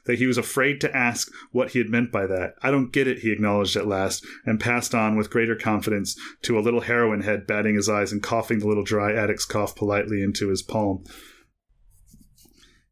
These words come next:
He gets haunted by that line, "We are all members of one another." And it's the defrocked preach-,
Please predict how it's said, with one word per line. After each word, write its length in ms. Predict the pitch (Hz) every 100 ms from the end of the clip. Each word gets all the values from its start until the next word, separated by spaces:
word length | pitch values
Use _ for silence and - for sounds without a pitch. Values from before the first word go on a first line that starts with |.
| _ - -
He 140 | 151
gets 160 | 185 -
haunted 420 | 165 175 - 123
by 140 | 120
that 200 | 113 110 - - -
line, 400 | 123 117 110 104
"We 100 | 117
are 120 | 113
all 260 | 120 117 113
members 580 | 113 117 113 104 - -
of 160 | 117 101
one 120 | 107
another." 420 | 104 101 104 95 - -
And 120 | 123
it's 300 | 120 117 - -
the 180 | 131
defrocked 640 | 117 151 156 151 139 127 -
preach-, 440 | 139 131 120 -